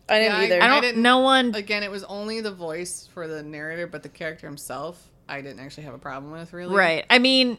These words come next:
Speaker 3: I feel like you kinda could guess the further you read into the book what the ending was gonna be about.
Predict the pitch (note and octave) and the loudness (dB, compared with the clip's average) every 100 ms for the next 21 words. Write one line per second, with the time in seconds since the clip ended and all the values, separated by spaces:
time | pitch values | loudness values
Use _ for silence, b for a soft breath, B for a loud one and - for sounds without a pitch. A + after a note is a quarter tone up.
0 | _ A#3 B3+ C#4 C4 - A3 - G#3 G3+ | _ 0 2 4 4 4 -4 -4 0 2
1 | G3+ G3 - - G3+ F3+ D#3 F#3 D#3+ E3+ | 4 4 2 -2 -2 -2 0 2 4 2
2 | - - - _ _ _ - G3+ A3 G3+ | 0 -2 -6 _ _ _ -8 -4 0 0
3 | G3 G3+ F#3 F3+ F3 F3+ F3+ F#3 F3 D#3+ | 2 0 0 4 4 4 0 -2 -2 0
4 | E3 E3 E3+ D#3+ F3 - D#3 D#3 D#3+ E3 | -2 -2 -2 0 0 -2 -2 -2 -2 -4
5 | D#3 D#3 D3 D3+ D3 E3+ E3 F#3 | -4 -6 -4 -4 -2 2 2 2